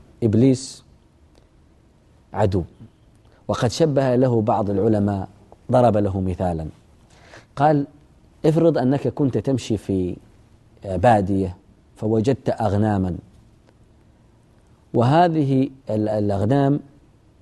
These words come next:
عندها راعي يرعاها، والراعي عنده كلب، فأخذ الكلب ينبحك، ينبحك و-، ويريد أن يؤذيك،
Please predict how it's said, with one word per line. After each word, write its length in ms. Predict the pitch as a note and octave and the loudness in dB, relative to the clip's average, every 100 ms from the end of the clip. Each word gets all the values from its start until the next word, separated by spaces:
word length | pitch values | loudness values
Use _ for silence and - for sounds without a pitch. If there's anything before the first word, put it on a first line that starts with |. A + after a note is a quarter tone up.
| _ _ _ _ _ _ _ _ - | _ _ _ _ _ _ _ _ -2
عندها 540 | C3+ D#3 D#3 D#3 D3+ | 2 2 2 0 0
راعي 460 | D#3+ F3 G#2+ G#2 F#2 - | 0 2 2 0 -2 -2
يرعاها، 560 | A2+ G#2+ A2+ F2 D#2+ - _ _ _ _ _ | 0 2 0 -2 -8 -14 _ _ _ _ _
والراعي 500 | C3+ B2+ D3+ E3+ D#3 | 4 4 4 0 0
عنده 400 | D3 E3+ F3+ F3+ F3 | -2 -2 0 0 0
كلب، 160 | G#2+ F2 - _ - _ _ _ _ _ _ _ _ _ _ _ _ | -2 -4 -12 _ -20 _ _ _ _ _ _ _ _ _ _ _ _
فأخذ 500 | - A#2+ F#3 - E3 | -8 -2 -2 0 0
الكلب 520 | C#3+ B2 - F3 C#3+ C3+ | 0 -2 0 0 0 0
ينبحك، 720 | E3+ F3 D#3 C3 - A#2 - | 0 0 0 -2 -4 -6 0
ينبحك 540 | F3 E3+ - A2+ A#2+ B2 | 0 0 -4 -4 -4 0
و-، 600 | E3 E3+ C2+ C3+ D3+ E3+ F#3 - - _ _ | 2 2 0 0 2 2 0 -6 -20 _ _
ويريد 360 | C3 C#3+ F#3 E3+ | 2 6 6 4
أن 240 | D3+ E3+ - | -2 -4 2
يؤذيك، 640 | D#3+ F3 F#3 B2+ - - | 4 6 4 2 -4 -20